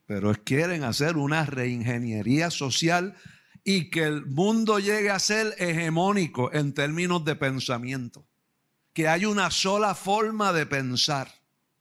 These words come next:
Y lo están logrando en gran medida con una generación que se está levantando bombardeado por todas estas cosas. Y por eso se refiere aquí que Satanás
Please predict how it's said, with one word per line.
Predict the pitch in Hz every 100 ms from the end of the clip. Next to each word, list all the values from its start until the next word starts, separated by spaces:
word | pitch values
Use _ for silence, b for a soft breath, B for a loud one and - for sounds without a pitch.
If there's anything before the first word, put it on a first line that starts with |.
| _ _ _ _ _ _
Y | - 127
lo | 117
están | 101 120 131 202
logrando | 214 175 233 254 170 151
en | - 135
gran | 120 135 165
medida | 190 185 240 233 170 - B B
con | 120 120
una | 123 147 160
generación | 170 170 165 - 185 202
que | 147
se | 131 131
está | - 131
levantando | 143 147 156 156 185 202 160 135
bombardeado | 123 160 160 160 151 147 139 131 147 202 226 175 135 135 B B
por | 127 113
todas | 139 143 156
estas | 165 - 165
cosas. | - 202 - 156 - B B B
Y | 170
por | 139 131
eso | 139 170 165
se | 180 170
refiere | 170 175 175 175
aquí | 170 214 208 B B B B
que | 151 139
Satanás | - 151 147 135 156 196